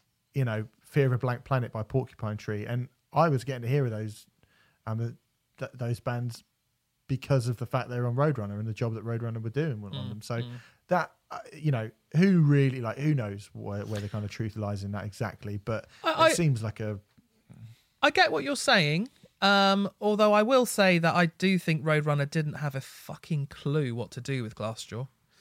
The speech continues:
Speaker 2: um, precisely because they were such an outlier and they were, a, a, like, you know, labels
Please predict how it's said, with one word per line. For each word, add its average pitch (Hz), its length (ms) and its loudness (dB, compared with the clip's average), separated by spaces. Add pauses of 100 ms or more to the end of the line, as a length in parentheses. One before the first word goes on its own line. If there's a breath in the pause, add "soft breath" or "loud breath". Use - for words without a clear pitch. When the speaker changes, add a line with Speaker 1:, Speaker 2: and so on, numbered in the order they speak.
(480 loud breath)
Speaker 2:
um, 131 600 4 (340)
precisely 147 580 2
because - 800 -2 (160)
they 120 120 -2
were 120 140 -6
such - 320 -6
an 113 80 -6
outlier 110 560 -4
and 127 140 -6
they 123 120 -2
were, 127 400 0 (120)
a, 143 60 -6
a, 120 220 -4
like, 117 320 -8 (300)
you 147 120 -2
know, 113 200 -6 (1080 loud breath)
labels 156 840 4